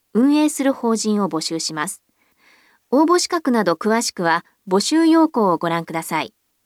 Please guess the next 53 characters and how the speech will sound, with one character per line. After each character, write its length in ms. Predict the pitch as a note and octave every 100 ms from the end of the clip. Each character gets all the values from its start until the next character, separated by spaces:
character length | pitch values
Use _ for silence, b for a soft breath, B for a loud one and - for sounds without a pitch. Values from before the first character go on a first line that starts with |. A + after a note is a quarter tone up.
| G#3
募 80 |
集 220 | G#3+ D4 C#4+
要 220 | C#4+ C4+
項 180 | G#3 F3+
は 180 | E3+
新 280 | - C4 D4+
宿 200 | D#4 D#4
区 140 | - F#3+
ホ 160 | A3+
ー 40 | A3+
ム 120 | A#3
ペ 160 | A#3
ー 20 | G#3+
ジ 120 | G3+
か 100 | E3
ら 100 | D3+
取 140 | E3+
り 40 | E3
出 100 | E3
せ 120 | D#3+
ま 140 | D3+
す。 160 | F#3 - _ _ _ _ _ _ _ _
な 180 | B3+ C4+
お、 100 | -
そ 140 | - C4
れ 100 | D4+
に 100 | D#4
伴 340 | D4 C#4+ C#4+
い 60 | C#4
ま 100 | C#4
し 100 | -
て、 200 | G#3 G3 b
説 260 | - G#3 C#4
明 200 | C4+ B3+
会、 320 | - E3 - -
現 220 | A#3 D#4
地 120 | -
見 200 | D#4+ D#4
学 180 | D#4 D4+
会 220 | B3 G3+
を 100 | E3+
行 140 | D#3+
い 180 | D#3+ D3
ま 120 | D3
す。 140 | - - _ _ _
四 160 | - A3+
月 260 | D4+ D#4
十 240 | C4 C4 C4
一 200 | B3 A#3+
日 220 | A3+ G3
月 280 | F#3 F#3 A#3
曜 220 | A#3 G3
日、 200 | D#3 -